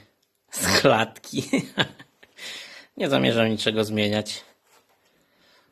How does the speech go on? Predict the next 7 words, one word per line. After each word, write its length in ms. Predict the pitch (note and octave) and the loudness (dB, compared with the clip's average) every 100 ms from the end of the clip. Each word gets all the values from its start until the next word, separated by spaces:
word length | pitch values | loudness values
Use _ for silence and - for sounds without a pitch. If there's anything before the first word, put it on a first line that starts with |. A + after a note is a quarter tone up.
| _ _ _ _ _ _ - - - | _ _ _ _ _ _ -20 -20 -10
Cykl 380 | - A#2+ A2+ G#2+ | -2 0 0 2
będę 360 | G#2+ G#2+ G#2+ | 2 2 -2
powtarzał 640 | - G2 - A2 A2 G#2+ G2 - _ - | -6 -14 0 2 2 0 -6 -12 _ -10
i 80 | G#2+ | -6
będę 260 | G#2+ G#2 | -4 -6
pokazywał 580 | - - A2 A2+ A2 G#2+ | -12 -12 -10 -6 -4 -2
gołąbki. 580 | G#2+ G#2 G#2+ G#2 - | -2 -2 -2 -6 -12